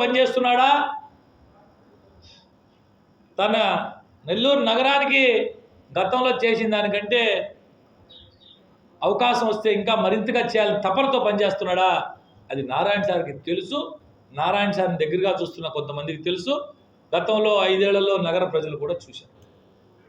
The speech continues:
ఎలా పనిచేసేవాడు. లక్షలాది మంది వచ్చిన రొట్టెల పండుగ అప్పుడు ఎలా పనిచేసి, చాలా ఉన్నాయి. అయితే సమయం సందర్భం కాదు, సబ్జెక్ట్ డీవియేట్ అవుద్ది. ఇదొక్కటి ఆలోచన చేయమని అడుగుతున్నా మీ ద్వారా, మీరు మంచి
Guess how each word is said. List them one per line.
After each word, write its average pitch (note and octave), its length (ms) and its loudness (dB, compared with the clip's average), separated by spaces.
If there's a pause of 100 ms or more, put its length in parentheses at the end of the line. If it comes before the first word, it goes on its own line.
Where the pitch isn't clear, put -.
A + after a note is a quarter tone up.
(840)
ఎలా E3 160 2 (140)
పనిచేసేవాడు. E3 600 -2 (1400)
లక్షలాది G3 480 0
మంది F#3 180 -2
వచ్చిన F3 220 -6
రొట్టెల F3+ 260 -2
పండుగ E3+ 220 0
అప్పుడు D3+ 140 -2
ఎలా D#3+ 180 2
పనిచేసి, C#3+ 340 -4
చాలా A#3+ 220 2
ఉన్నాయి. A#3 200 2 (480)
అయితే - 180 -4 (380)
సమయం F#3 280 -2 (100)
సందర్భం D#3 420 -4
కాదు, C#3+ 180 -6 (500)
సబ్జెక్ట్ D3+ 420 -4
డీవియేట్ F3 340 0
అవుద్ది. C#3 200 -4 (680)
ఇదొక్కటి G3 500 0
ఆలోచన A3 360 4
చేయమని F#3+ 260 2
అడుగుతున్నా E3+ 340 0
మీ D#3 100 -2
ద్వారా, D#3+ 200 2
మీరు D3 180 -4
మంచి E3+ 160 -10